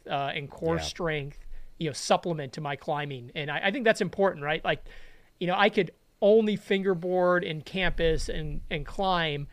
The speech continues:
Speaker 1: but I'm missing out on a whole bunch of other stuff that is only gonna help me, you know, be healthier and stronger
Speaker 2: Mm.
Speaker 1: in the sport longer. So, yeah,
Speaker 2: Yep.
Speaker 1: I'm, I'm, I'm really excited about that. I, I'm, I feel fortunate and blessed to have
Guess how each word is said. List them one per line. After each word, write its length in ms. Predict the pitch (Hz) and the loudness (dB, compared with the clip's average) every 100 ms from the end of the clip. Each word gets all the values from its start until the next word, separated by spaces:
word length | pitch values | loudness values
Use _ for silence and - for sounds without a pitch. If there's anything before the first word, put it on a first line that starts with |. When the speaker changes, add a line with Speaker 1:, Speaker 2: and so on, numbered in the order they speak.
| - - - _ - | -16 -20 -20 _ 0
Speaker 1:
but 120 | 185 | 2
I'm 200 | 175 165 | 2 4
missing 360 | 208 214 180 | 2 2 -2
out 220 | 165 175 170 | 2 2 2
on 120 | 139 | -2
a 60 | |
whole 340 | 120 - 202 196 | -8 -6 -2 0
bunch 240 | 175 160 | 2 0
of 80 | 143 | -2
other 160 | 147 160 | -4 -4
stuff 420 | - 180 170 170 | -6 0 0 0
that 140 | 151 | -4
is 160 | 143 123 - | -4 -6 -6
only 240 | 196 180 | -2 -2
gonna 160 | 156 131 | -2 -4
help 240 | 143 160 | -4 -4
me, 300 | 156 139 131 _ _ _ _ | -6 -8 -10 _ _ _ _
you 100 | 151 | -6
know, 180 | 139 120 _ - | -6 -8 _ -10
be 100 | 165 | -8
healthier 720 | - 165 185 - 190 180 175 | 0 0 0 0 0 0 0
and 220 | - 143 | -4 -10
stronger 600 | - - 170 156 165 147 | -10 -8 -4 -2 -2 -4
Speaker 2:
Mm. 80 | 139 | -6
Speaker 1:
in 60 | 139 | -6
the 60 | 123 | -10
sport 420 | - - 143 135 | -10 -6 -6 -6
longer. 500 | 135 127 131 123 117 | -8 -8 -10 -12 -12
So, 340 | - 143 131 - - _ _ - | -8 -8 -8 -12 -20 _ _ -4
yeah, 260 | 147 135 | -2 -4
Speaker 2:
Yep. 100 | - - | -4 -4
Speaker 1:
I'm, 280 | 143 139 - | -4 -6 -10
I'm, 100 | 165 139 - | -10 -10 -4
I'm 100 | 196 | 2
really 200 | 202 190 | 4 4
excited 420 | 151 196 185 170 | 2 2 2 2
about 280 | 156 151 - | 0 -2 0
that. 280 | 160 143 147 | 0 0 -2
I, 160 | 143 | -4
I'm, 260 | 151 143 143 | -4 -6 -6
I 80 | 175 | -6
feel 300 | 143 175 151 | -4 -2 -4
fortunate 580 | - 170 165 165 165 151 | -6 -2 -2 -2 -4 -6
and 100 | 135 | -6
blessed 440 | 151 147 147 - | -4 -4 -4 -6
to 80 | - | -8
have 140 | 135 | -8